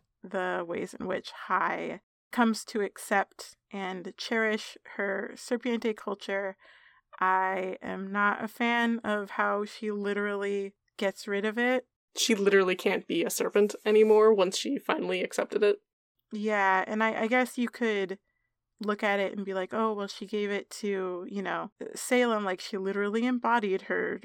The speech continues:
Speaker 1: her Serpiente-ness into somebody who mattered to her." And, like, maybe that could be true, and maybe that's a good analysis. I just know that the idea of Hai having to literally get rid of her Serpiente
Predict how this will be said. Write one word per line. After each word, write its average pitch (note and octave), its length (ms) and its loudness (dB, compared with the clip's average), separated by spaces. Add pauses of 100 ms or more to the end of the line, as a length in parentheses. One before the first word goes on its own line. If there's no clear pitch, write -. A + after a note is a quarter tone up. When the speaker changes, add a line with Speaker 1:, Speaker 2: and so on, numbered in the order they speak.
Speaker 1:
her G3 100 -2
Serpiente-ness F#3+ 1080 -6
into G3 340 -6
somebody G3+ 680 -4 (100)
who B3+ 80 2
mattered A3+ 400 2
to F#3+ 100 -8
her." - 320 -2
And, G#3 220 -2
like, G3+ 260 -2 (400)
maybe A3 300 2
that G3 240 2
could - 160 -6
be F#3+ 100 -10
true, C4 480 0
and G3+ 220 -2
maybe F#3+ 240 -2
that's F#3+ 320 -4
a G3 40 -2
good F#3+ 360 -4
analysis. A3+ 920 0
I G3+ 120 2
just G3+ 260 -6
know G3 240 0
that F#3 180 -6
the F#3 140 -2
idea A#3+ 440 2
of G3 180 -2
Hai F#3+ 240 2
having G3+ 320 -4
to G#3+ 140 -6
literally B3 520 2
get A3 200 -4
rid G3+ 200 -4
of F#3+ 80 -8
her F#3 160 -6
Serpiente G3+ 920 -6